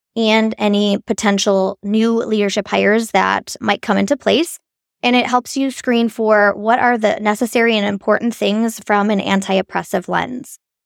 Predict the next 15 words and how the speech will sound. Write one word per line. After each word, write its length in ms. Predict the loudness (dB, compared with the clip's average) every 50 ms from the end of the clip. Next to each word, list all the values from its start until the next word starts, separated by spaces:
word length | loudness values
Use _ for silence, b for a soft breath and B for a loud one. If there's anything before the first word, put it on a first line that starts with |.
| _ _ _ _ _
If 320 | 0 2 2 2 0 -2 -6
you 400 | -2 0 2 2 4 2 0 -2
haven't 520 | -2 -2 0 0 0 0 0 -2 -4 -4 -4
taken 260 | -4 -2 -2 -2 -2
the 120 | -2 -2
accountability 520 | -2 -2 -2 -2 -2 2 2 2 2 2 2
equation 440 | 0 2 2 2 2 2 2 0
quiz, 360 | 0 0 0 0 0 0 -4 -8 _ -6
check 200 | -4 -2 0 0
it 80 | 2
out. 280 | 2 2 2 2 0 -2 _ _ _ _ _ _ _ -2
In 460 | 0 2 4 4 4 4 4 2 0 -4
the 300 | -6 -6 -4 -2 -2 -2
accountability 680 | -2 -2 -2 -2 -2 0 0 0 0 2 2 2 0 -2
equation 600 | -2 -2 0 0 0 0 0 0 0 0 -2